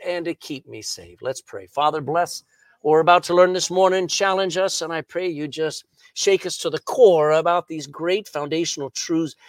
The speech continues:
that make us rest in Christ.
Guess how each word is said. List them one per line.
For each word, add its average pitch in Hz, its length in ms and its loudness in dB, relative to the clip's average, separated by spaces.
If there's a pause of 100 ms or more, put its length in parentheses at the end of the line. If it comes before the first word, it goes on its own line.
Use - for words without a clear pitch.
(280)
that 180 180 0
make 180 580 2
us 208 280 -4
rest 170 800 0
in 156 220 -6
Christ. - 720 -8